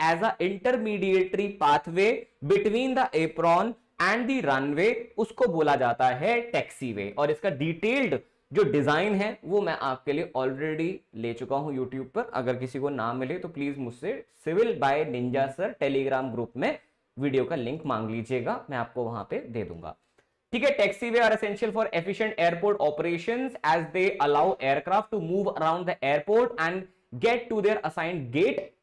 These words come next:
जैसा कि मैंने आपको दिखाया, जो bridge लगता है, ठीक है। तो ये था आपका taxiway। समझ आ गया दोस्त? किसी को कोई डाउट अच्छे से समझ आ गया है तो heart sign बनता है, और अगर डाउट है तो डाउट भी पूछना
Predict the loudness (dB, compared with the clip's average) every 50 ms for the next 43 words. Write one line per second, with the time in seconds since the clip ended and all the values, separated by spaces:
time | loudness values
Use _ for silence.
0 | _ _ _ _ _ _ _ _ _ -4 -2 -2 -2 -4 -6 -4 -4 -4 -4 -2
1 | -2 -2 -2 -2 -2 -2 -2 -2 -4 -6 -8 _ -10 -6 -4 -4 -4 -2 -4 -4
2 | -4 -2 -2 -4 -4 -4 -4 -4 -4 -4 -6 -12 _ _ _ _ _ _ -2 -2
3 | -2 -2 -4 -6 -12 _ _ _ _ _ 2 2 2 2 -2 -4 -2 -2 -2 0
4 | 0 0 2 4 2 2 2 0 -2 -4 -2 -2 -4 -4 -4 -6 -6 -4 -4 -2
5 | -2 -4 -4 -4 -4 -2 0 0 0 0 0 0 0 0 -2 -4 -2 -2 -2 -2
6 | -2 -2 -4 0 4 4 4 4 4 2 2 0 -2 -4 -4 0 2 2 2 2
7 | 2 0 2 4 4 4 4 2 2 2 2 0 0 -2 -4 -2 0 0 0 -2
8 | -4 -8 -8 -6 -4 -2 -2 -2 -2 -2 -2 0 -2 -2 -4 _ _ _ _ _
9 | -2 0 2 2 2 0 0 0 2 2 2 4 2 2 2 0 -4 -6 -6 -6
10 | -6 -4 -2 -2 0 0 -2 -4 -6 -8 -8 -8 -10 -8 -8 -10 -10